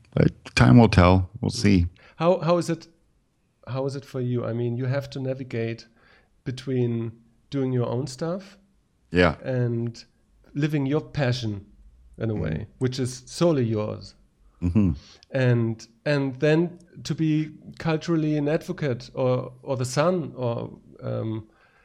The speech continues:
Speaker 2: uh, the emissary in a way
Speaker 1: Yeah.
Speaker 2: of,
Speaker 1: Yeah.
Speaker 2: of the work of your father. And I, I think I, I imagine this is at times quite difficult.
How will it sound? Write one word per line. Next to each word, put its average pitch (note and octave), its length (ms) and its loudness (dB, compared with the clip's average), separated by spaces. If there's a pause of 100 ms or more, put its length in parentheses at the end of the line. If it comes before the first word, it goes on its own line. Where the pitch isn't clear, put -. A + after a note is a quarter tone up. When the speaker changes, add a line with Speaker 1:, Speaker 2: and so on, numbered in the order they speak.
(480)
Speaker 2:
uh, A#2+ 220 -4
the C3 160 0
emissary C#3+ 600 0 (460)
in B2 100 -2
a A#2 60 -2
way G#2+ 160 4
Speaker 1:
Yeah. D2+ 220 6 (260)
Speaker 2:
of, B2+ 260 -4
Speaker 1:
Yeah. - 220 2
Speaker 2:
of C3 160 -2
the C#3 100 -8
work C#3 280 0
of C3 100 -10
your D3 100 -6
father. G#3 340 0
And C3 180 0
I, D3+ 280 -2 (720)
I D#3 160 0
think D#3 600 -6
I, C#3+ 260 -6 (480)
I C#3+ 60 -2
imagine D#3 480 -2
this D3+ 160 -8
is - 320 -10
at D3 140 -4
times D#3+ 520 -4
quite C#3+ 220 -6
difficult. C#3+ 640 -8